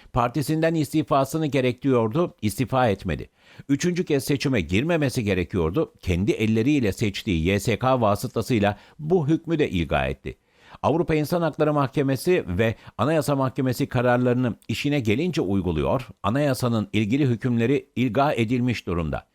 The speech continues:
Sıranın anayasanın hangi hükmünde olduğunu bugünden kestirebilmek kolay değil.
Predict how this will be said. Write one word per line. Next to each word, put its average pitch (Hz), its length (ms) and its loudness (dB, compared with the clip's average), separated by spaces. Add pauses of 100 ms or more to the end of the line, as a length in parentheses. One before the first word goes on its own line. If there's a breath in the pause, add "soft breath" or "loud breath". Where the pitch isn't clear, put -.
(320 soft breath)
Sıranın 156 520 2
anayasanın 143 720 0
hangi 165 340 0
hükmünde 139 440 0
olduğunu 98 440 2
bugünden 120 460 0
kestirebilmek 139 840 0
kolay 92 420 2
değil. 69 260 -2